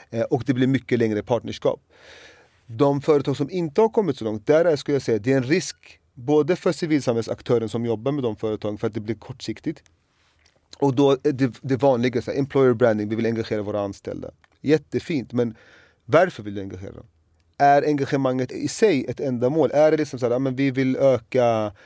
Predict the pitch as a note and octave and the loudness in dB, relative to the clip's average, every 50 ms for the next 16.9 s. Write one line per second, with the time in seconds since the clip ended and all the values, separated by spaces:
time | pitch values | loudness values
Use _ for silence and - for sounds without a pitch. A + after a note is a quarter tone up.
0 | - - - G2+ G2+ - C3 C3 C3 B2+ C#3 C#3+ C#3 B2 G#2+ G2+ G#2 G#2 G#2+ A2 | -20 -12 -10 -8 -6 -4 0 0 2 4 4 4 4 2 0 -2 -2 -2 0 0
1 | A2 A2 G#2 G#2 G#2+ F#2+ - F#2 F2 F2 F2+ - _ - - - G#2+ B2 A#2 A#2 | 2 0 0 0 -2 -2 -2 -4 -4 -6 -10 -16 _ -8 -8 -4 -2 -2 0 0
2 | B2+ C3 C3 G#2 - - - - E3+ G#3 C#4 - - D#4 - - F3 D#3 D3+ F3+ | 0 0 -2 -2 -6 -10 -8 -6 -2 -2 -2 0 0 0 0 4 4 4 6 6
3 | G3+ G3 - - F3 C3+ B2+ - C3 B2 A#2+ A2+ A2+ A2+ C3+ C#3 C3+ B2+ B2+ D3 | 4 2 -2 -4 -4 -4 -4 -4 -2 -2 -2 -2 -2 -2 -2 -2 -2 0 2 2
4 | D#3+ D#3+ D#3 D3+ D3 C3+ - - - C#3 B2+ A#2+ - _ - B2+ A2+ A#2+ B2 A#2+ | 4 4 2 2 0 -2 -4 -4 -4 -4 -4 -4 -6 _ -8 -6 -2 -2 -2 -2
5 | A#2 A2+ A#2 - F3+ G#3+ A#3 A3 G3+ - G3 F3+ - - B2 - - - B2+ A#2 | -2 -2 -2 0 2 2 2 2 2 0 0 0 0 -2 -2 -2 0 0 0 2
6 | A2+ A#2+ A2+ G#2+ - A#2+ A2+ A2 G#2 - G#2+ A2+ A2 G#2+ A2 G#2+ - - - G2 | 2 0 0 0 -2 -4 -4 -4 -6 -6 -4 -4 -4 -4 -4 -6 -8 -8 -10 -10
7 | G2+ G2 F#2+ G#2 F#2+ D2 - - B1 C2+ C#2+ C#2 C#2+ A2 A#2+ B2 A#2+ G#2+ A#2 G#2+ | -10 -8 -8 -10 -12 -12 -14 -16 -14 -14 -14 -12 -8 -4 0 0 0 2 0 -2
8 | G2+ A2+ A2 G#2 - A2 G#2 - - G2+ F#2+ - G#2+ G2 - - - A2 G2 - | 0 0 0 0 0 -4 -4 -4 -6 -8 -6 -6 -8 -8 -8 -8 -6 -6 -6 -6
9 | - A#2 G2+ - G2+ G2 - G#2+ G#2 G2 - - E2 - _ _ - - - - | -6 -6 -6 -6 -8 -8 -4 -4 -4 -4 -4 -8 -14 -14 _ _ -20 -20 -20 -20
10 | - - - - - _ _ - C#3+ C#3+ C#3+ D3 D3 C#3+ C3 C#3 B2+ A#2+ A#2+ A2+ | -20 -20 -20 -20 -20 _ _ 2 4 4 6 6 6 6 4 2 0 0 -2 0
11 | A#2+ A#2+ A#2 A2+ A2 G#2 G#2 A2 A2 G#2 G#2+ - A2 G#2+ A2 G#2+ G#2+ - - C#3 | 2 2 2 2 0 -2 -4 -6 -6 -6 -6 -8 -6 -4 -2 -2 -2 0 0 -2
12 | - - B2 A#2+ - - A#2+ A2 A2+ A2+ G#2+ F#2+ F#2+ G2+ - - - C#3 C3 A#2 | 0 0 -2 -2 -2 -2 -4 -2 0 0 -2 -2 -6 -10 -10 -6 -4 -2 0 0
13 | G#2+ G2 F#2+ - G2 G2+ G#2+ A2+ A#2 A2+ A2 G#2+ A2+ A#2+ A#2+ A#2 A2+ G#2+ B2 B2 | 0 -2 -2 -4 -4 -2 -2 -2 -2 -2 -4 -2 -2 -2 -2 -2 -4 -2 -2 0
14 | B2 A#2+ A#2 A#2 A#2 A2+ G#2+ G#2+ - A2+ A2 G#2+ - - A#2 A2 G#2+ - A2 G2+ | 2 2 4 4 4 2 2 -2 -2 -2 -4 -4 -2 0 0 0 0 -2 -4 -4
15 | G2+ G#2 G2+ - - D#3+ D#3+ D#3+ C#3+ - C3+ A#2+ A#2+ A#2 A#2+ A#2 A2+ A2+ A2+ G#2+ | -4 -6 -6 -2 2 4 4 4 2 0 -4 -2 0 2 4 4 4 4 2 2
16 | G#2 G2 G2 - - G#2+ G2+ G2+ - F2 F#2+ _ - - - F#2+ F#2+ F#2 | 2 0 -2 -2 -2 -2 -2 -2 -2 -4 -8 _ -14 -14 -14 -12 -12 -14